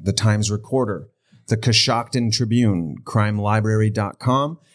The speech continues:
and C B S news dot com slash news slash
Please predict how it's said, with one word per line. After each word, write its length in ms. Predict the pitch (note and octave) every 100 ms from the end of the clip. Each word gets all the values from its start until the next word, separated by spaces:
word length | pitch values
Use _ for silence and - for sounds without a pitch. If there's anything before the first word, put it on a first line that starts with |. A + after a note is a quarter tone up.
| _
and 220 | - G2
C 180 | - C3+
B 160 | B2+ A#2+
S 160 | A2+
news 220 | B2+ C#3
dot 220 | A#2 A2 -
com 280 | B2 C3
slash 460 | A#2+ - G2 F#2+ -
news 360 | A2+ C3+ C3 -
slash 400 | A2+ A#2+ A#2+